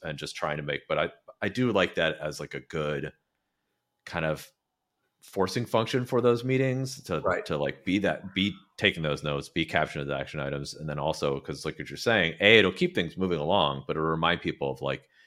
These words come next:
Speaker 1: "Oh yeah, I do have to follow up on that." Or,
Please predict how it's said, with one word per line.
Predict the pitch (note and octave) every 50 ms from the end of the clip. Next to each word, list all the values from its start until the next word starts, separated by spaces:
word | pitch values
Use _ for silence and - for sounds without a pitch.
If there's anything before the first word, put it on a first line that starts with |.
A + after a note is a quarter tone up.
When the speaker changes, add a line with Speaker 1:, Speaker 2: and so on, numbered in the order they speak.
| _ _ _ _ _ _ _ _ -
Speaker 1:
"Oh | G2 G2+ G2 F#2 F2+
yeah, | F#2 E2+ D#2+ D#2+ D#2 D2+ D2 - -
I | E2 F#2
do | - F#2 F#2
have | F#2+ F#2
to | F2 D2+
follow | - D#2+ D2+ D2 D2
up | - D2
on | C#2+ D2
that." | D2 C#2+ C#2+ C#2+ C#2
Or, | D2 D#2 D#2 D2 C#2+ -